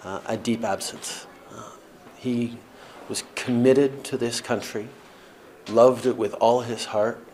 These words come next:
and served it for many, many years in many different ways. He had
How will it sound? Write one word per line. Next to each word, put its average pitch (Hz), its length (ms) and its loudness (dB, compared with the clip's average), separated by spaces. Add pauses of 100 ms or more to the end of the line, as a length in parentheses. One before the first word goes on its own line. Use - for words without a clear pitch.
(460)
and 113 440 -6 (720)
served - 580 0
it - 140 -12 (1080)
for - 160 -20 (180)
many, 110 320 -2
many 110 320 -2
years 101 440 0
in 101 180 -6
many 101 240 -4
different - 400 -10
ways. 101 380 -12 (1700)
He 117 180 -4
had 117 360 0